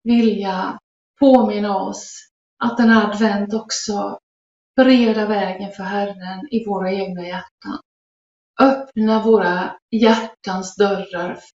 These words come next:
på vid gavel för honom och säga: "Jesus,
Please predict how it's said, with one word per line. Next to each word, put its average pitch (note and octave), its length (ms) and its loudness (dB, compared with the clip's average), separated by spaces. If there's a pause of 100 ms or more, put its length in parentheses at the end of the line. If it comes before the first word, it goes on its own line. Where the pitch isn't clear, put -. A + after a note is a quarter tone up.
på A3+ 280 0
vid A3+ 340 4
gavel F#3 400 -8
för - 140 -14
honom F3+ 560 -4 (400)
och A3 120 -4
säga: G#3+ 320 0
"Jesus, - 1040 0